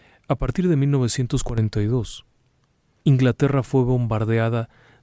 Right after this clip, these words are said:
día y noche por las fuerzas aéreas alemanas. La mayor parte de las casas de Londres estaban destruidas por los bombardeos, pero la casa, conocida como la Casa de los Suicidios, que se encuentra en la zona de Ely, Ealing,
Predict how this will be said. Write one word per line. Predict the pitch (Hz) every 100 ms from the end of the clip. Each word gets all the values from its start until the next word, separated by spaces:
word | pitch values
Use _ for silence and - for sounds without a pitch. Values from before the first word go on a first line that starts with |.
| _
día | 127 143 120
y | 101
noche | 104 117 - 120
por | 107 113
las | 104 95
fuerzas | - 104 110 110
aéreas | 107 107 101
alemanas. | 110 98 92 90 87 - - _ _ _ _ _ _ _ _ _
La | 131 123
mayor | 123 131
parte | 139 127 139
de | 120
las | 113
casas | - 113 113
de | 110
Londres | 110 120 123 113
estaban | 101 117 104 101
destruidas | 95 - 107 120 139 101 -
por | 110
los | 101 95
bombardeos, | 104 104 107 139 107 -
pero | - 139 131 _ _ _ -
la | 135
casa, | 151 160 - 107 135 _ _ -
conocida | 113 101 98 120 110 110
como | - 117 104 101 104 - -
la | 123
Casa | 107 113 123
de | 113
los | 107 -
Suicidios, | 117 - 139 107 98
que | -
se | -
encuentra | 113 123 113 117
en | 107
la | 101
zona | 123 110 104
de | 101
Ely, | 143 107 92 - _ _ _ _ _ _
Ealing, | 156 139 98 98